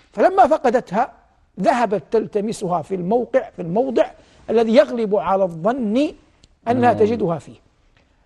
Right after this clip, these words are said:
Speaker 1: في الحين اللي ذهبت فيه عائشة لتبحث عن القلادة، عن العقد الذي ضاع،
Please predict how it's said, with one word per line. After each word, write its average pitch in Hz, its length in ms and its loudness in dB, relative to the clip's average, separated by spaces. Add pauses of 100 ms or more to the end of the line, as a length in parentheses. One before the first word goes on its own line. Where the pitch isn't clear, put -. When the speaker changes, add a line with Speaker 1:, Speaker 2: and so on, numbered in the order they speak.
Speaker 1:
في - 100 -6
الحين 392 320 2
اللي 320 140 4
ذهبت 269 380 2
فيه 240 200 2
عائشة 196 440 -2 (760)
لتبحث 202 600 0
عن 196 280 -4 (280)
القلادة، 254 580 2 (480)
عن 214 180 -2
العقد 208 420 0
الذي 214 360 2
ضاع، 220 360 4